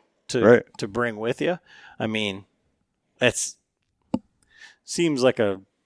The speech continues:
Speaker 1: kinda legit option for, for that. I mean,
Speaker 2: Yeah, as long as there's some tree. Like,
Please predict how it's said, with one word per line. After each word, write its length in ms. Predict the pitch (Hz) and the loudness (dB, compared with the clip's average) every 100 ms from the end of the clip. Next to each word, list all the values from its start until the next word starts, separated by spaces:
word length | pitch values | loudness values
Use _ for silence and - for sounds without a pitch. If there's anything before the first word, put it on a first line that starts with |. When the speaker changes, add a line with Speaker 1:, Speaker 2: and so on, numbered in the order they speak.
| _ | _
Speaker 1:
kinda 220 | - 131 113 | -2 0 0
legit 480 | 104 90 113 113 | -4 -6 -4 -2
option 580 | 98 113 120 - 98 110 _ - _ _ _ _ _ _ _ | 0 0 0 -4 -14 -20 _ -20 _ _ _ _ _ _ _
for, 300 | - 101 101 110 _ - | -6 -6 -6 -14 _ -2
for 160 | 131 | 0
that. 300 | 104 92 87 - | 2 -2 -6 -18
I 20 | |
mean, 220 | 95 95 98 _ _ _ _ - | -20 -20 -20 _ _ _ _ -4
Speaker 2:
Yeah, 160 | 127 110 | 2 2
as 180 | 101 | 4
long 160 | 123 123 | 4 2
as 80 | 110 | 0
there's 180 | 104 - | -6 -8
some 120 | 87 | -12
tree. 240 | - 104 | -4 -4
Like, 320 | 85 104 - | 4 2 2